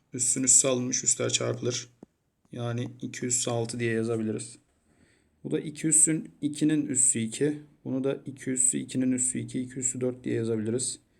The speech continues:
Bu zaten iki üssü iki böyle kalsın. İki üssü beş olarak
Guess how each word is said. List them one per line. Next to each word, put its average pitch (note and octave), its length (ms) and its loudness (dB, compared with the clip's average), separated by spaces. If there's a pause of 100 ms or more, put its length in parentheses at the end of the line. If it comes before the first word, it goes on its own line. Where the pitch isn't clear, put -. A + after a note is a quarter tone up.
(340)
Bu C3+ 60 -6
zaten C#3 300 -2
iki B2+ 200 -4
üssü - 220 2
iki A#2+ 180 -2
böyle B2 240 2
kalsın. A#2 340 -2
İki B2+ 240 -6
üssü B2 200 -2
beş B2 200 -2
olarak A2+ 300 -4